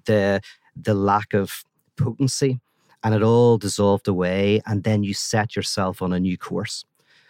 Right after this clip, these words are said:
So for someone like Nietzsche, we are, human beings have this ability to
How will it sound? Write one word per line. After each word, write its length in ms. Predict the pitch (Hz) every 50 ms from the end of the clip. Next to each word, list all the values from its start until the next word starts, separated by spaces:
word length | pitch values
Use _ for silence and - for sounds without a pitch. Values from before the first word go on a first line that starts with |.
| _ _
So 320 | - - - 107 104 104 -
for 100 | - -
someone 260 | 107 - 131 135 147 143
like 160 | 131 113 -
Nietzsche, 400 | 107 101 104 - - - 113 101 95 101 - _ _ _ _ _ _ _ _
we 320 | 113 101 95 117 120 123 123
are, 500 | 117 110 107 107 104 104 104 101 98 85 -
human 340 | - - - 127 131 127 120
beings 340 | - 107 101 98 101 95 -
have 140 | - 98 95
this 160 | 95 95 - -
ability 500 | 110 - - 92 92 98 95 95 90 90
to 480 | - - - 90 85 87 90 87 85